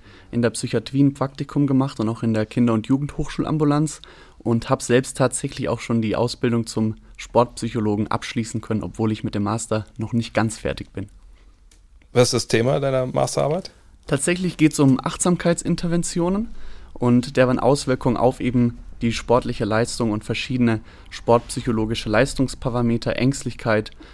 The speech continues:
Speaker 1: Flow-Erleben, also das, was man so in the zone nennt, und auch Emotionsregulation.
Speaker 2: Jetzt hast du natürlich gerade gehört, was ich mit Christian in der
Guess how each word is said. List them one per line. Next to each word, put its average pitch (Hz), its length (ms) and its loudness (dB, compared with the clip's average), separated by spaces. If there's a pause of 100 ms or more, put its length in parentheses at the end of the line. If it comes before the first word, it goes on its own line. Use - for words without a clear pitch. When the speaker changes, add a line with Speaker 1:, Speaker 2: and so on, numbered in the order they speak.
(120)
Speaker 1:
Flow-Erleben, 120 720 4
also 107 220 -2
das, 113 180 -6
was 117 160 -4
man 107 160 0
so 104 100 0
in 110 200 2
the 107 60 2
zone 123 360 4 (460)
nennt, 113 320 2
und 107 300 0
auch - 160 -2
Emotionsregulation. 107 1160 -2 (1200)
Speaker 2:
Jetzt 120 120 -2
hast 156 100 4
du 180 40 6
natürlich 143 200 -2
gerade 123 180 4
gehört, 117 160 0
was 113 120 -6
ich - 60 -12
mit 131 380 -8
Christian 107 320 0
in 101 180 -2
der 98 300 -2